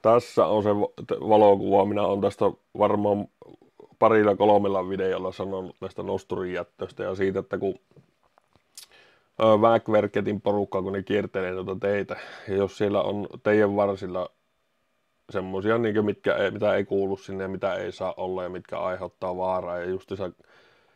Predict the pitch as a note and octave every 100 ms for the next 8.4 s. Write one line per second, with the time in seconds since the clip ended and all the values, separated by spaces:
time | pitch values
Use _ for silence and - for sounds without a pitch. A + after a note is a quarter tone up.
0 | _ _ - A2 G2+ G2+ G2+ G2+ G2+ G2
1 | F#2+ F#2+ G2 G2 F#2+ - F#2 _ - -
2 | - G2+ G2 G2 F2+ F#2+ F#2+ F#2+ - -
3 | G2 G2 F#2+ G2 F#2 F#2 F#2+ G2+ G2+ G2+
4 | G2+ G2+ G2+ G2+ G#2 G2 G2 F#2 - F2
5 | - _ _ _ _ _ _ _ _ _
6 | _ _ _ _ _ - A2+ B2 A2+ G#2
7 | G2+ G2+ F#2 _ _ _ _ _ _ G#2
8 | G#2+ F#2 - F2+